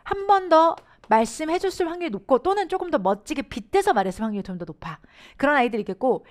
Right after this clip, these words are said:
근데 이 중간 빈칸은 종잡을 수 없어요. 왜? 중간 빈칸은 예시, 인과, 부연 중에 일부의 한 문장을 뚫었기 때문에 사실 이 부분에 있어서는 어떤 부분이 나올지 모르기 때문에 이 부분에 있어서는 주변 상황을 되게 잘 보셔야 돼요. 절-, 잘 보셔야 되고, 첫 번째,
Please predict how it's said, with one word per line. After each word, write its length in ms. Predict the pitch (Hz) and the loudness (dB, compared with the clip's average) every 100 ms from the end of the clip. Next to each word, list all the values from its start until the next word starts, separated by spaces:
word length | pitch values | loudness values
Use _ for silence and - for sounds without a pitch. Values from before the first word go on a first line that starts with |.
| - | -16
근데 220 | - 285 294 | -6 -2 -2
이 160 | 240 | -2
중간 440 | - 247 247 349 330 | -6 -4 2 2 0
빈칸은 320 | 277 262 240 | -6 -6 -6
종잡을 380 | - 208 277 226 | -6 -2 -2 -2
수 80 | |
없어요. 340 | 180 - 165 160 | -12 -8 -10 -4
왜? 260 | 247 240 - _ _ - | 0 0 -2 _ _ -12
중간 420 | - 247 320 311 | -4 0 0 0
빈칸은 400 | 214 208 233 - | -4 -2 -2 -2
예시, 280 | 220 247 277 | -2 -2 -6
인과, 240 | 208 220 | -2 -2
부연 320 | 226 214 220 | 0 -4 -4
중에 220 | 208 214 - | -4 -8 -2
일부의 420 | 240 302 320 349 | 2 2 2 0
한 200 | 320 440 | -2 -6
문장을 380 | 453 427 339 285 | -8 -2 -2 -2
뚫었기 320 | 320 359 262 | -4 -6 -6
때문에 500 | 202 170 190 233 - _ - _ | -8 -6 -4 -4 -6 _ -20 _
사실 480 | - 330 - 403 427 _ | -14 -8 -2 -2 -2 _
이 60 | 220 | -8
부분에 300 | 226 220 196 | -6 -6 -6
있어서는 540 | 185 185 185 269 330 - | -6 -6 -4 -4 -6 -4
어떤 360 | 190 196 320 | -6 0 -2
부분이 220 | 277 214 202 | -2 -6 -6
나올지 280 | 160 175 | -6 -8
모르기 240 | 165 226 240 | -8 -6 -6
때문에 480 | 190 170 233 208 - - - - | -6 -4 -2 -4 -6 -20 -20 -8
이 120 | 254 | -2
부분에 300 | 262 320 311 | 0 0 0
있어서는 520 | 233 233 214 208 220 165 | -2 -2 -2 -2 -4 -4
주변 320 | 262 269 339 | 0 2 2
상황을 240 | 311 254 | 2 -2
되게 120 | 202 | -4
잘 140 | 160 180 | -6 -8
보셔야 260 | 185 185 | -10 -8
돼요. 120 | 165 170 | -8 -6
절-, 220 | 220 233 | -4 -4
잘 200 | 185 208 | -4 -4
보셔야 240 | 262 247 | -2 -2
되고, 140 | 190 185 | -4 -4
첫 120 | 190 | -6
번째, 340 | 339 - - | 0 0 -2